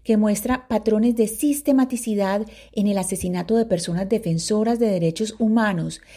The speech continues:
líderes y lideresas en cuatro regiones del país: Urabá antioqueño y Bajo Atrato chocoano, el sur de Córdoba, el nordeste y el Bajo Cauca antioqueños,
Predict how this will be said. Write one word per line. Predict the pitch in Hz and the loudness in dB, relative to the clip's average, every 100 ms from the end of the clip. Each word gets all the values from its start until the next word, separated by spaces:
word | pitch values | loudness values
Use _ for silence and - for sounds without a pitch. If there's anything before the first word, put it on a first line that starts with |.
| - | -10
líderes | 208 220 269 277 285 285 | 2 4 6 4 2 0
y | 220 | -4
lideresas | 196 196 185 185 175 220 - | -2 0 0 -2 -2 -6 -6
en | 190 175 | -6 -4
cuatro | 185 175 190 | -4 -4 -4
regiones | 202 180 170 170 | -4 -4 -4 -2
del | 196 | -2
país: | - 156 147 - - - - - - - - - - | -2 -2 -4 -8 -16 -20 -20 -20 -20 -20 -20 -16 -2
Urabá | 185 165 180 | 2 2 0
antioqueño | 185 240 240 254 254 277 269 | -2 0 2 4 4 2 -2
y | 196 | -2
Bajo | 175 165 | -2 -2
Atrato | 190 208 190 208 | -4 -4 -4 -4
chocoano, | 196 170 165 185 214 254 - - - - | -4 -2 -2 0 0 0 -4 -18 -18 -6
el | 165 | -4
sur | 165 190 | -4 -2
de | 202 220 | -2 0
Córdoba, | 240 240 240 254 262 262 - _ | 2 2 4 2 0 -4 -18 _
el | 190 185 | -2 -2
nordeste | 175 156 190 233 - 262 | -2 -2 0 -2 0 -2
y | 226 | 0
el | 170 156 | -2 0
Bajo | 170 175 190 | -2 -2 -2
Cauca | 190 185 196 | -2 -2 -2
antioqueños, | 196 240 247 214 196 220 | 0 -2 2 0 2 -2